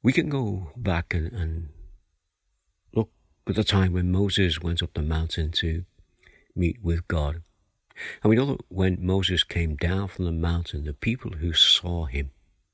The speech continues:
knew that he had been in the presence of God,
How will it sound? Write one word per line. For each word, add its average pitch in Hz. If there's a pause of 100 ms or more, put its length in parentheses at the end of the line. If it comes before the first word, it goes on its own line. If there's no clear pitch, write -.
(560)
knew 107
that 85
he 85
had 78
been 92
in 80
the 78
presence 90
of 80
God, 90